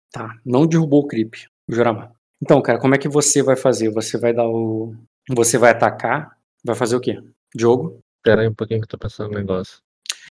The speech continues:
Speaker 1: Não, Diogo, pra você atacar, deixando claro, porque você tá dando ordens e você deu a
Speaker 2: Uhum.
Speaker 1: ordem pra manobra, a ordem gasta uma ação maior, tá? Quer dizer que pra você fazer um ataque, você tem que tomar
Speaker 2: Tem que gastar
Speaker 1: fadiga.
Speaker 2: fadiga. E se eu
Speaker 1: No
Speaker 2: quiser,
Speaker 1: próximo
Speaker 2: por exemplo
Speaker 1: turno, no próximo turno não precisa,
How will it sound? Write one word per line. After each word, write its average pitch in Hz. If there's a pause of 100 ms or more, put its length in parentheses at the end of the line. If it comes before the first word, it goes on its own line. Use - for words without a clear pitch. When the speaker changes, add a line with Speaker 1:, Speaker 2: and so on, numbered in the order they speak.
(220)
Speaker 1:
Não, 127
Diogo, 131 (380)
pra 156
você 180
atacar, 143
deixando 139
claro, 131
porque -
você 131
tá 135
dando 123
ordens 113
e -
você 120 (100)
deu 120
a 127
Speaker 2:
Uhum. 123
Speaker 1:
ordem 120
pra 117
manobra, 113 (400)
a 143
ordem 139
gasta 139
uma 151
ação 143
maior, 143
tá? 113 (360)
Quer 123
dizer 123
que 127
pra 139
você 175
fazer 143
um 139
ataque, 131
você 131
tem 123
que -
tomar 131
Speaker 2:
Tem 110
que 113
gastar 110
Speaker 1:
fadiga. 110
Speaker 2:
fadiga. 110 (380)
E 165
se -
eu 185
Speaker 1:
No 185
Speaker 2:
quiser, 226
Speaker 1:
próximo 196
Speaker 2:
por 165
exemplo 220
Speaker 1:
turno, - (340)
no 160
próximo 180
turno 180
não 170
precisa, 139